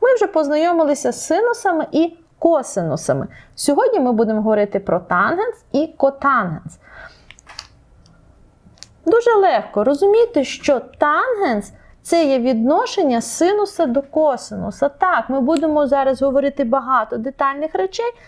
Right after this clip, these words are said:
але перша асоціація — це дуже приємно, коли наші учні школи старших класів прекрасно пам'ятають, що тангенс — це відношення синуса до косинуса.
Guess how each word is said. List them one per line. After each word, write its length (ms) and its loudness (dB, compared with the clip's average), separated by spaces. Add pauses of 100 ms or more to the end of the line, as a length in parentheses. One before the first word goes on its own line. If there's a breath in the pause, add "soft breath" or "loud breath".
(260 loud breath)
але 260 0
перша 540 0
асоціація — 880 -2
це 140 -2
дуже 360 2
приємно, 560 0
коли 240 0
наші 440 -2
учні 400 -2
школи 420 -2
старших 580 -2
класів 460 0
прекрасно 800 -2
пам'ятають, 540 -2
що 180 -4
тангенс — 560 -2
це 80 -2
відношення 600 0
синуса 560 0
до 240 2 (380 loud breath)
косинуса. 680 -2